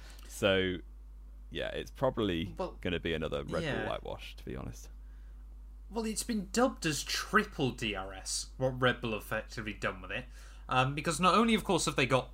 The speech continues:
Speaker 2: D R S as standard, uh, the rear wing then also,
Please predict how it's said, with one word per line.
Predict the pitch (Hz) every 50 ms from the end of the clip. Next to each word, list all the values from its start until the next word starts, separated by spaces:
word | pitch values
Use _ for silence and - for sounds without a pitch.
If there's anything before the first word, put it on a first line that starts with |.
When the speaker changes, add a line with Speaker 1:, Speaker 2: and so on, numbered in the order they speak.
| - - 127
Speaker 2:
D | - 131 120
R | 107 98 104 101
S | 98 - - -
as | 123 113 98
standard, | - - - 101 90 87 90 98 110 - - - - - - - -
uh, | 127 131 131
the | 127 147 143
rear | 139 143 160 190 208 214
wing | 208 175 190 185 180 180 175 165
then | 170 170 160 156
also, | 151 156 156 156 160 156 - 165 151 131 131